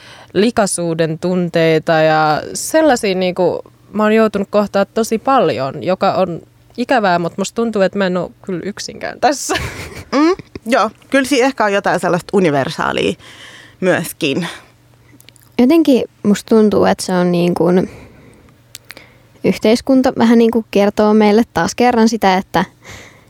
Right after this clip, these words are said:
Speaker 3: niin kuin jotenkin, että jotenkin siinä niin kuin seksin aikana, jos nyt puhutaan niin kuin heteroseksistä, että jotenkin se mies niin kuin silleen vähän niin kuin johtaa sitä,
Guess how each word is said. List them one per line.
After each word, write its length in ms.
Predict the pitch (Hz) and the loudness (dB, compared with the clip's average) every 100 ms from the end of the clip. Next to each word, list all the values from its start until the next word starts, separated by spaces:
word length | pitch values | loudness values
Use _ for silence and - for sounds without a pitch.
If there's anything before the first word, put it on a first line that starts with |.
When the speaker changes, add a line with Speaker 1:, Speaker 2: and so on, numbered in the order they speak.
| _ | _
Speaker 3:
niin 220 | - 175 | 0 2
kuin 180 | 170 - | 0 -2
jotenkin, 320 | - - 190 185 | -2 -2 -2 -2
että 240 | - 165 - - - - - - - _ _ _ _ _ _ _ _ _ _ _ - | -2 -4 -4 -18 -20 -20 -20 -20 -20 _ _ _ _ _ _ _ _ _ _ _ -4
jotenkin 360 | 196 185 185 226 | 0 0 0 0
siinä 280 | - 180 180 | -2 -2 0
niin 160 | 185 | 0
kuin 80 | 208 | 0
seksin 340 | 202 190 202 185 | -2 -6 -4 -2
aikana, 400 | - 202 208 214 214 | 0 0 0 0 -2
jos 200 | 208 202 | -2 -2
nyt 100 | - | -2
puhutaan 340 | 208 196 - | 0 0 0
niin 100 | 208 | 0
kuin 100 | 208 | 0
heteroseksistä, 760 | 196 196 202 220 - 240 - - - - - 208 | 0 2 0 0 -2 -4 -2 -4 -6 -20 -6 -2
että 120 | 196 | 0
jotenkin 300 | 196 190 202 | 2 2 0
se 140 | - | 0
mies 420 | 202 185 175 - | 0 2 2 0
niin 240 | - 87 95 | -2 -2 0
kuin 260 | 175 165 | 0 0
silleen 520 | - 160 143 165 175 - _ _ _ _ _ _ - - - _ 208 | 0 0 0 2 2 0 _ _ _ _ _ _ -20 -20 -20 _ 2
vähän 140 | 185 | 4
niin 100 | 180 | 4
kuin 120 | 175 | 2
johtaa 440 | 165 190 - 208 226 | 0 -2 -2 0 0
sitä, 280 | 247 254 | 0 0